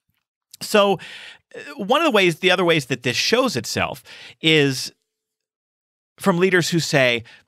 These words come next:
"Well, I worked for a bad boss and it taught me what not to do."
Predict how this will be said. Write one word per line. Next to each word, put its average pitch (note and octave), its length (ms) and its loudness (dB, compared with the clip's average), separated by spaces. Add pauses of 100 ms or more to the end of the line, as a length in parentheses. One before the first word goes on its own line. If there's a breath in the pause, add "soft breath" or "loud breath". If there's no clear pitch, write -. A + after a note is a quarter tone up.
(420)
"Well, A#2+ 120 0
I E3+ 60 4
worked C3+ 180 0
for - 100 -2
a G#2+ 40 -2
bad G2+ 240 0
boss G2 280 0
and G2+ 80 -4
it G2+ 80 -10
taught - 220 -4
me A#2+ 80 -2
what G2+ 180 -2
not G#2+ 260 -4
to G2+ 100 -10
do." G#2 120 -10